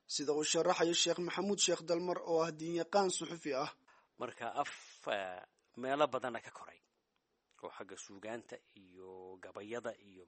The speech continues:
Speaker 2: maansada iyo mahmaaha iyo sidiisaba, yani, af aan qorrayn oo kumaan kun sannadood aan qorrayn. Haddana naxwihiisa iyo, ma garanaysaa, hogagga, eh, miisaankiisu ay sidaa, yani, u adag yihiin oo dhabadaha adag leeyihiin. Af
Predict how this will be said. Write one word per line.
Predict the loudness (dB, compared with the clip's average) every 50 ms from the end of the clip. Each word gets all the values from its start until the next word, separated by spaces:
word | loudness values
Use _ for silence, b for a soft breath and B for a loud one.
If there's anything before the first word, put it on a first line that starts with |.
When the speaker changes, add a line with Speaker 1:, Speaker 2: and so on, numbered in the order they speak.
| -20 -20
Speaker 2:
maansada | -20 -20 -18 -16 -12 -8 -8 -6 -6 -8 -10 -12
iyo | -18 -18 -16
mahmaaha | -16 -16 -16 -16 -12 -10 -8 -6 -4 -4 -4 -4 -6 b b b b b b b b b b b b b b b
iyo | -4 -2 -2 0 -2
sidiisaba, | -2 -4 -4 -4 -4 -4 -4 -4 -4 0 0 2 4 4
yani, | 4 4 4 2 0
af | 0 -2 -4 -4 -6 -4
aan | -4 -4 -4 -4
qorrayn | -4 -2 2 2 2 2
oo | 0
kumaan | -4 -4 -2 -2 -2 -2
kun | -4 -10
sannadood | -10 -8 -4 -4 -4 -4
aan | -4 -6
qorrayn. | -6 -8 -8 -8 -12 -12 _ b b b b b b b b b b b b b b b b b b -6
Haddana | -6 -2 0 2 2 2 2
naxwihiisa | 2 2 0 -2 -2 -4 -2 -2 -2 -4 -6 -8 -8
iyo, | -8 -8 -8 -8 -6 -6 -6
ma | -6 -4
garanaysaa, | -4 -2 -2 -2 -4 -6 -8 -8 -10 -10 -10 -10 -6 -4
hogagga, | 0 4 4 4 4 2 -4 -6 -8 -8 -8 _ -8
eh, | -6 -6 -6 -6
miisaankiisu | -8 -8 -10 -8 -2 2 2 2 2 2 -2 -10 -10 -10 -10 -10 -10 -10
ay | -10 -10 -8
sidaa, | -8 -8 -6 0 4 6 6 6 6 4
yani, | 2 0 -2 -2 -4 -4 -6 -8 _ -8
u | -8 -8 -8 -10 _ _ -4
adag | -2 0 2 0 0 -2
yihiin | -8 -14 -12 -10 -8 -6
oo | -4 -4
dhabadaha | -4 -2 -2 -2 -2 -2 -2 -2
adag | -4 -4 -6 -6
leeyihiin. | -8 -8 -8 -10 -12 -14 -16 -16 -18 -20 _ b b b b b b b b b b b b b b b _ _ _ 2
Af | 4 4 4